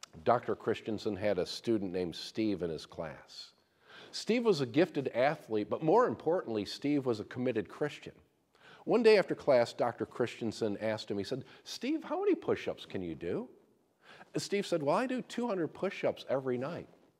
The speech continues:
Doctor Christensen said, "Do you think you could do three hundred push-ups?" Steve said, "I, I don't know. I've never done three hundred push-ups before." He said, "Do you think you could, do you think you could do thirty sets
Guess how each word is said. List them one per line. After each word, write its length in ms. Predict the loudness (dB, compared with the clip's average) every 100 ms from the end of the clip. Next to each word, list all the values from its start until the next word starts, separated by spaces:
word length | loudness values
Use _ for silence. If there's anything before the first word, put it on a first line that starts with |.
| _ _ _ -20 -20 -20 _
Doctor 280 | -6 -6 0
Christensen 560 | 0 0 0 0 -2
said, 220 | 0 -2 2
"Do 80 |
you 60 | 0
think 260 | 0 -2 -2
you 60 |
could 180 | -2 0
do 140 | 0
three 320 | -2 -2 0 0
hundred 400 | 0 -4 -6 -4
push-ups?" 800 | -6 -6 -12 -18 -18 -18 -18 _ _ _ _ _ _
Steve 280 | -10 2 4
said, 120 | 6
"I, 160 | 4 2
I 140 | 2 2
don't 260 | 2 2
know. 180 | 2 2
I've 200 | 2 0
never 400 | -4 -4 -2 -2
done 240 | -2 -4
three 240 | -4 -6 -4
hundred 320 | -4 -6 -8
push-ups 500 | -8 -6 -6 -10 -10
before." 640 | -10 -6 -4 -4 -4 -8 -14 _ _ _ _ _ -20 -6
He 100 | -2
said, 220 | -2 -2
"Do 80 | 0
you 100 | 0
think 260 | 0 -2 -2
you 80 | 0
could, 220 | 0 2
do 80 | 0
you 80 |
think 300 | 0 0 2
you 80 | 2
could 220 | 4 2
do 320 | 4 4 4 0 -8 -20 2
thirty 360 | 4 6 4 0
sets 800 | -2 2 4 4 -2 -12 -12